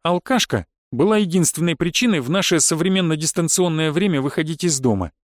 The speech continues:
Сам я пошёл смотреть, можно ли как-то починить смеситель. Судя по рядовым неурядицам, всё начинало входить в привычное русло.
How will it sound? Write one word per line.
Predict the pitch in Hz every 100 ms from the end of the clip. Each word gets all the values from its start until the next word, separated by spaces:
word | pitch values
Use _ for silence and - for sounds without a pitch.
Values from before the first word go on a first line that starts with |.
| _ _ _ _ _
Сам | - - 180
я | 196
пошёл | - 147 190
смотреть, | - 170 165 220 -
можно | 220 175
ли | 170
как-то | 165 170 151
починить | 165 - 165 175
смеситель. | - 175 170 139 113 101 - _ _ _ _ _
Судя | - 262 202
по | 170
рядовым | 143 131 143 196
неурядицам, | 135 127 208 180 - 170
всё | 135 - 247
начинало | 165 - 165 196
входить | 143 - 135 175 -
в | -
привычное | 156 151 156 - 151 151
русло. | 135 110 - 101